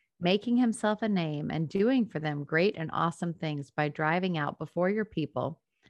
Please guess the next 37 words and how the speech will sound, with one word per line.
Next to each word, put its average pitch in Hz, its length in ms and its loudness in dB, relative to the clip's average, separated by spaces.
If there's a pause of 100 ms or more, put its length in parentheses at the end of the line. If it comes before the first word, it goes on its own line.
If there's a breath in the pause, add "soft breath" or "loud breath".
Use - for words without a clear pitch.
(340 soft breath)
whom 220 280 2
you 196 120 2
redeemed 196 480 2
from 196 260 -2
yourself, 165 560 0 (1160)
dre-, 190 260 2
redeemed 185 480 2
for 196 220 2
yourself 208 400 0
from 180 180 -2
Egypt, 147 500 -2
a 165 60 0
nation 160 500 0
and 156 160 -2
its - 140 -12
gods. 139 560 -4 (1080)
And 190 180 6
you 196 80 4
established 208 840 0
for - 140 -2
yourself 156 480 -2
and 156 80 -6
your 151 100 -2
people 151 400 -2
Israel 180 460 0
to - 140 -8
be 185 120 2
your 190 160 2
people 190 320 0
forever. - 600 0 (160)
And 175 260 0
you, 254 300 2
O 151 120 4
Lord, 147 460 0
became 170 420 -4
their 175 100 -2
God. 151 440 -2